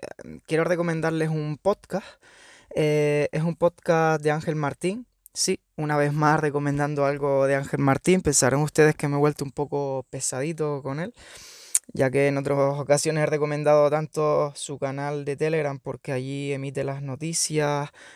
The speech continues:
en dos minutos veinte, como les he dicho, incluso también les hablé de su libro,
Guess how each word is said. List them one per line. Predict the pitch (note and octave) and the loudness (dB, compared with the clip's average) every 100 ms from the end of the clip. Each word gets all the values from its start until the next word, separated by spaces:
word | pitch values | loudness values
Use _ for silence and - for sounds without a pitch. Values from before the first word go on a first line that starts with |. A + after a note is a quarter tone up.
| - | -6
en | C#3+ | 0
dos | C#3+ | 2
minutos | D3 D3+ D3 D3 | 4 4 4 6
veinte, | G3+ - E3 | 4 2 -2
como | E3 D#3+ | 0 2
les | D#3+ | 4
he | D#3+ | 2
dicho, | G3 F3+ F3+ F3 | 0 -2 -2 0
incluso | D#3 D3 C#3+ - C#3+ C#3 | -2 -6 -6 -4 -4 -4
también | C#3 C#3+ | -4 -2
les | D3+ | 0
hablé | D3 D3 | 2 2
de | C#3 C#3+ | 2 0
su | - D3+ | -2 0
libro, | F3+ F3+ | 2 0